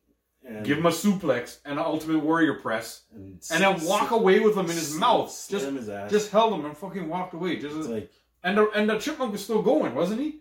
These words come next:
Speaker 1: Yeah,
Speaker 2: he was
Speaker 1: he
Speaker 2: still
Speaker 1: was,
Speaker 2: like, "Yo,
Speaker 1: like,
Speaker 2: put me
Speaker 1: trying to
Speaker 2: down, put me down, motherfucker, put me down. Yeah, what are you doing?" Yeah.
Speaker 1: <laughs> Sorry, your lunch.
Speaker 2: Yo.
Speaker 1: <laughs>
Speaker 2: That, yo, Ray Ray's gone. I, I'm not,
Speaker 1: Yeah.
Speaker 2: I'm not gonna tell my daughter,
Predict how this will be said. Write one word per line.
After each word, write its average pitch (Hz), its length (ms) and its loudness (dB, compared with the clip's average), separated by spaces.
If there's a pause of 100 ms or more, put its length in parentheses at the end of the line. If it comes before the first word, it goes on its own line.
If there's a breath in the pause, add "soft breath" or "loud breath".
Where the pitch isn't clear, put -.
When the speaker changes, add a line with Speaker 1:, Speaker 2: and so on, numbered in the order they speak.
Speaker 1:
Yeah, 349 200 -8
Speaker 2:
he 330 60 0
was 285 80 2
Speaker 1:
he 285 60 0
Speaker 2:
still 277 100 2
Speaker 1:
was, 294 120 4
Speaker 2:
like, - 20 2
"Yo, 370 60 4
Speaker 1:
like, 311 100 4
Speaker 2:
put 349 40 2
me 370 40 2
Speaker 1:
trying 381 140 4
to 370 60 4
Speaker 2:
down, 320 120 4
put 370 120 -2
me 392 100 -4
down, 339 200 0
motherfucker, 320 420 -4
put 370 140 -12
me 330 80 -10
down. 320 320 0
Yeah, 330 120 -6
what 320 160 -8
are - 20 -10
you 339 80 -10
doing?" 247 320 -4
Yeah. - 720 -10 (280)
Speaker 1:
<laughs> 90 80 -18
Sorry, 147 320 2
your 123 100 -2
lunch. - 400 -2
Speaker 2:
Yo. 170 340 0 (260)
Speaker 1:
<laughs> 202 840 -4 (200)
Speaker 2:
That, 127 200 -6
yo, 151 160 0
Ray 143 220 2
Ray's 156 260 4
gone. 151 240 -2
I, 131 220 -2
I'm 135 120 -6
not, 151 160 -2
Speaker 1:
Yeah. 151 100 -4
Speaker 2:
I'm 143 60 -4
not 160 160 0
gonna 151 140 -2
tell 147 140 -2
my 127 120 -4
daughter, 110 360 -4